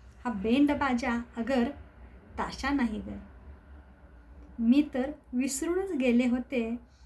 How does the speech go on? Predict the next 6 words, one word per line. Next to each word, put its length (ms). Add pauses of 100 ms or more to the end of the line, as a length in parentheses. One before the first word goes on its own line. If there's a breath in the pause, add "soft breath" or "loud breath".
(220 soft breath)
आम्ही 320 (160)
कोणकोणते 840
विष 280
पचवले 480
होते, 320 (1200)
पण 460